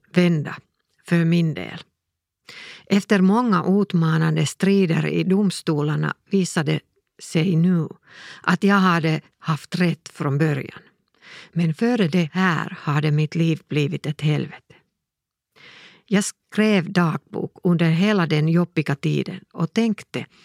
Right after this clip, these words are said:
att någon dag vill jag berätta om allt som egentligen hände bakom kulisserna och om vad allt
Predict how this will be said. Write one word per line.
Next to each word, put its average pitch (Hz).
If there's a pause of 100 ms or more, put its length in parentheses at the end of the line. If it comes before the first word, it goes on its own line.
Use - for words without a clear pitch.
(300)
att 170
någon 226
dag 156
vill 165
jag 160
berätta 185 (160)
om 170
allt 185 (280)
som 160 (220)
egentligen 180
hände 170
bakom 156
kulisserna 165 (400)
och -
om 185 (420)
vad 175
allt 240